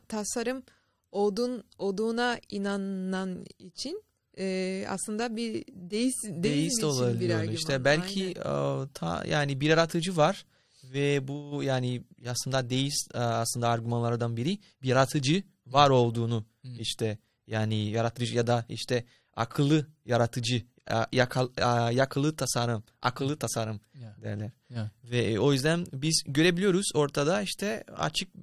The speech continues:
Speaker 2: net ve tasarım var.
Speaker 3: Hı.
Speaker 2: O zaman diyebiliyoruz tabii ki tasarlandık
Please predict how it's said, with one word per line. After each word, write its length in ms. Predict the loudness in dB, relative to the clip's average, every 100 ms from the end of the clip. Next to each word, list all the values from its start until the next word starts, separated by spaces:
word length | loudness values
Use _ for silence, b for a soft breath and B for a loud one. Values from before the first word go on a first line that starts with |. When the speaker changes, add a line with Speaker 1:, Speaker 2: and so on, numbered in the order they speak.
| -10
Speaker 2:
net 340 | -4 -4 0
ve 220 | 0 0 -2 b -8
tasarım 560 | -2 2 2 2 2
var. 260 | 2 2 -2 -14
Speaker 3:
Hı. 60 | -18 -10
Speaker 2:
O 80 | -2
zaman 340 | 2 4 2
diyebiliyoruz 340 | 2 2 0 0
tabii 220 | 0 -2
ki 200 | -4 -8 -12 _
tasarlandık 840 | -6 -2 2 4 4 2 0 -4